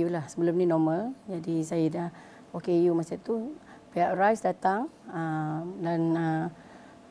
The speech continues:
mm, mengambil saya untuk join Inclusive rise lah. Masa tu dalam keadaan saya bau sangatlah jatuh. Masa tu bau kedai terbakar, eh. Lepas tu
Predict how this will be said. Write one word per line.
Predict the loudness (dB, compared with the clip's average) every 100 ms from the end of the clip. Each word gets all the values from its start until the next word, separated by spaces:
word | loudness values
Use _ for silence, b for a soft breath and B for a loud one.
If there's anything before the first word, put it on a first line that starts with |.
| -2
mm, | 2 4 4 4 2 0 -2 -2
mengambil | 4 6 4
saya | 2 2 2 0
untuk | -2 -4 -2 -2 -2 -4
join | 2 2 2
Inclusive | 0 -4 -4 -6 -6 0
rise | 2 2 -2
lah. | -2
Masa | -2 -4 -4
tu | -2
dalam | 0
keadaan | 0 0 0
saya | 2 2 2 0 -4 B B B 0
bau | 2 2
sangatlah | 0 0 0 0 0 0 0 -4 -6 -10 -14 -2 0
jatuh. | 2 2 -2 -4 B B -6
Masa | -4 -4
tu | -4 0 2 0 -4 B B -6
bau | 2 4 4 4 0 -4
kedai | -4 0 2 0
terbakar, | 0 -2 0 -2 0 0 0 -2
eh. | -2 -4 -4 -2
Lepas | -2 -2
tu | -2 0 0